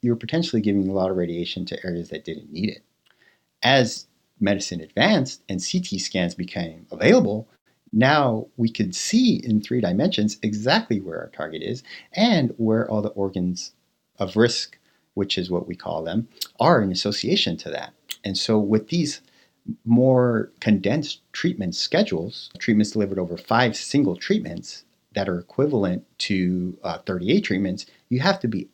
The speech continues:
absolutely certain that you're giving the very high dose of radiation just to your target and not to the organs. So traditionally, um, these long treatments would take about fifteen minutes a day,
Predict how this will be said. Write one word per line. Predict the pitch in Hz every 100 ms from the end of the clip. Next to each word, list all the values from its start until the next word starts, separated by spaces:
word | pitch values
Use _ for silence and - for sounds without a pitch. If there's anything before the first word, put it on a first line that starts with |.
| -
absolutely | 175 - 135 135 127 110
certain | - 143 - 82 85 _ _ _ -
that | 95
you're | 104
giving | 107 110 110 101
the | 95
very | 92 123 151
high | 123 117
dose | 110 98 -
of | 95
radiation | 87 85 87 - 90 -
just | - 135 135
to | -
your | 95 87
target | - 131 90 - -
and | 104
not | 95 87 -
to | 90
the | 85
organs. | - 101 76 - - _ - - -
So | - 98 85 76 _ _ - -
traditionally, | 107 101 113 - 131 135 139 135 - _ -
um, | 92 90
these | 90 101 98
long | 95 95
treatments | 110 117 147 -
would | 92
take | 95 90
about | 85 71 -
fifteen | 95 98 90
minutes | 87 85 -
a | 87
day, | 139 190 147